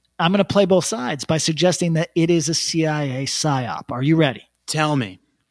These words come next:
Speaker 1: Okay, so a Berkeley student was shot in the head last night. Uh, he's a goofy kid that was wearing a, uh,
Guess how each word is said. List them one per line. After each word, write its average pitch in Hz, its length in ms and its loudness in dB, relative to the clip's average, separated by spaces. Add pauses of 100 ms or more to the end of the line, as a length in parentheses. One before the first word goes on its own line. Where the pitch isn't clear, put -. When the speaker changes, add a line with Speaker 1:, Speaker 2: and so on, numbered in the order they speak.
(640)
Speaker 1:
Okay, 131 440 0
so 190 500 2
a 175 260 0
Berkeley 240 420 0
student 226 340 -2
was 170 120 2
shot 202 340 4
in 185 60 -4
the 165 100 0
head 143 420 -2 (540)
last 135 300 0
night. 113 240 -8 (960)
Uh, 139 380 -4 (240)
he's 165 320 2
a 160 60 4
goofy 208 420 2
kid 208 260 6
that 175 120 4
was 156 180 -2
wearing 175 380 0 (100)
a, 147 320 -4 (500)
uh, 127 360 -6